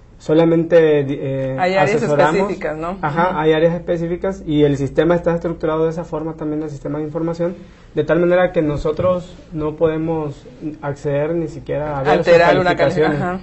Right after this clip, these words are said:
Speaker 1: ni alterar, ni acceder a sus datos personales. Hemos procurado nosotros que en el sistema de información,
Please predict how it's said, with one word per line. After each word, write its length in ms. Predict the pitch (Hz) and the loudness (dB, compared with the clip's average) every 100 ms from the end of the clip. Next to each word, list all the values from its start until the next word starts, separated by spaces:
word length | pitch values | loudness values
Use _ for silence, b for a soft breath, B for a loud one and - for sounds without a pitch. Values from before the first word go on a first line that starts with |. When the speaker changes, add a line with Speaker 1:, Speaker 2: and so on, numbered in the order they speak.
| - | -6
Speaker 1:
ni 80 | 143 | -4
alterar, 640 | 131 135 131 147 165 170 | -2 -2 2 4 4 2
ni 180 | 156 147 | 2 0
acceder 300 | 139 139 139 | -2 -2 -2
a 80 | 147 | -2
sus 140 | 147 | -4
datos 220 | 139 143 139 | -6 -6 -6
personales. 580 | 139 147 151 180 151 B B B B B - | -6 -4 -4 -2 -2 B B B B B 0
Hemos 240 | 170 196 | 2 2
procurado 500 | 196 196 165 151 165 | 0 -2 2 2 4
nosotros 480 | 175 160 151 156 170 | 2 0 -2 -2 -4
que 120 | 165 | 0
en 100 | 147 | -2
el 100 | 139 | -2
sistema 380 | 123 123 147 156 | -6 -6 -4 -2
de 40 | 170 | -2
información, 720 | 165 151 139 135 143 151 165 | -2 -4 -6 -6 -6 -6 -8